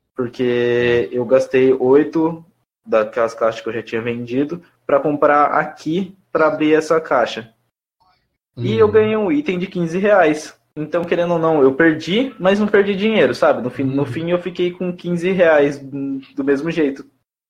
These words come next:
Speaker 1: se eu tivesse
Speaker 2: Uhum.
Speaker 1: vendido a caixa.
Speaker 2: E como é que
Speaker 1: E
Speaker 2: funcionaria esse sistema no, no mobile? Será que vai dar pra implementar? Como é que vai
Speaker 1: É,
Speaker 2: ser?
Speaker 1: é isso que eu ia comentar. No mo-, no mobile,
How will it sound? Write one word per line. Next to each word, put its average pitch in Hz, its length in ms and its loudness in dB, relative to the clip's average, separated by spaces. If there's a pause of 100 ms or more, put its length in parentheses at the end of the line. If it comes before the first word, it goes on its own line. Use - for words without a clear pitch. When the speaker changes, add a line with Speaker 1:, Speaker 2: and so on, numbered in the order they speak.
(140)
Speaker 1:
se - 120 -8
eu 139 60 -4
tivesse 139 280 0
Speaker 2:
Uhum. 143 60 -8
Speaker 1:
vendido 135 180 0
a 151 60 2
caixa. 110 400 -2 (1400)
Speaker 2:
E 165 40 -18
como 185 180 -4
é 160 60 0
que 156 60 2
Speaker 1:
E 156 40 0
Speaker 2:
funcionaria 151 560 -2
esse 135 180 -10
sistema 127 640 -6
no, 127 400 -6
no 113 100 -8
mobile? 92 540 -10
Será 107 240 -10
que 107 120 -16
vai 104 140 -6
dar 90 140 -12
pra 90 140 -14
implementar? 82 720 -16
Como 120 140 -10
é 98 40 -12
que - 100 -20
vai 98 120 -4
Speaker 1:
É, 208 180 4
Speaker 2:
ser? - 60 0
Speaker 1:
é 190 80 4
isso 208 280 0
que 214 80 -10
eu 202 60 4
ia 190 140 2
comentar. 190 440 0
No 180 140 -4
mo-, 202 240 -4
no 170 220 -6
mobile, 156 640 0